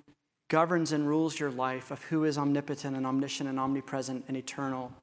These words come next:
and who is love? Did you know that your awakeness and alertness to that fact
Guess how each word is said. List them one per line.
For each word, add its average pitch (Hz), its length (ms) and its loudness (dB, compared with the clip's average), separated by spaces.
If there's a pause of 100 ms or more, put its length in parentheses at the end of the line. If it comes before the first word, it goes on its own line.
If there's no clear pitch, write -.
(340)
and 135 100 -8
who 156 260 0
is 156 220 -2
love? 135 480 0 (260)
Did 143 140 -6
you 160 80 0
know 196 180 4
that 190 140 2
your 170 160 4
awakeness 156 640 0
and 156 140 -2
alertness 143 460 0
to 156 100 -2
that 147 180 2
fact 147 400 0